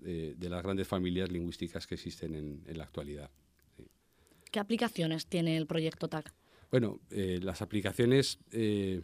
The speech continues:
Speaker 1: fundamentalmente, eh, por su naturaleza cuantitativa, están orientadas, están dirigidas a,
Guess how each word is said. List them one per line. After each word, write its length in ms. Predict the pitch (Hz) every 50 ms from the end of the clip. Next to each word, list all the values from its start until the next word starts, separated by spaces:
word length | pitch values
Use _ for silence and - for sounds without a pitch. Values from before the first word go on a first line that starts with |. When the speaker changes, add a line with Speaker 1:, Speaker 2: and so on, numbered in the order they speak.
| - - -
Speaker 1:
fundamentalmente, 1040 | - - 110 113 110 110 107 104 120 117 120 120 120 120 117 - 131 131 127 127 -
eh, 240 | - 104 98 95 90
por 220 | - - 104 101
su 200 | - - 104 92
naturaleza 800 | 90 92 90 98 95 92 92 98 104 - - 110 107 107 107 107 -
cuantitativa, 800 | - 117 107 98 110 101 - 101 92 - 117 107 110 113 - - - - -
están 260 | 104 - - 101 98
orientadas, 680 | 104 98 101 98 92 87 101 98 98 101 107 98 - -
están 520 | 90 - - 98 90 90 90 85 85 85
dirigidas 680 | 90 98 95 101 87 - - 104 101 104 110 107 - - - - - - - - - -
a, 180 | - 101 98